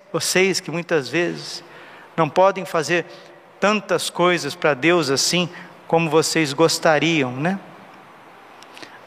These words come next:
Às vezes as mulheres querem trabalhar muito pra Deus e se sentem limitadas.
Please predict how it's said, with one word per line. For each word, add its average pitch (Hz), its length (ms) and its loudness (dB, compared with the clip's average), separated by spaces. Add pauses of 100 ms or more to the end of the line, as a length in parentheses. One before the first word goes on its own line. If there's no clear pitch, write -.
Às - 160 -2
vezes 160 240 2
as 156 140 2
mulheres 156 480 2
querem 160 240 0
trabalhar 156 520 2
muito 165 420 -4
pra 156 180 2
Deus 190 520 0 (460)
e 175 100 0
se 190 140 2
sentem 180 460 2
limitadas. 165 1040 0